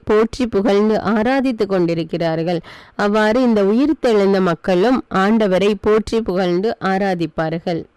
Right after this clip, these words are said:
உயிர்த்தெழுந்த பிறகு சாவு கிடையாது.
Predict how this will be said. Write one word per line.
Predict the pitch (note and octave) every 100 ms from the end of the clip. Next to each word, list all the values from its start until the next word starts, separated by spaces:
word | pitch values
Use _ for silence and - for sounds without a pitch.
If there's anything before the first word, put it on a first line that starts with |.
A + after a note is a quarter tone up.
| _ _ -
உயிர்த்தெழுந்த | C4 D#4 - D4+ A3 G3+
பிறகு | F#3 F#3 F3+ G#3 C4+
சாவு | - G#3+ G#3 A#3+
கிடையாது. | C4 G#3 E3+ E3 E3+ E3 F#3 -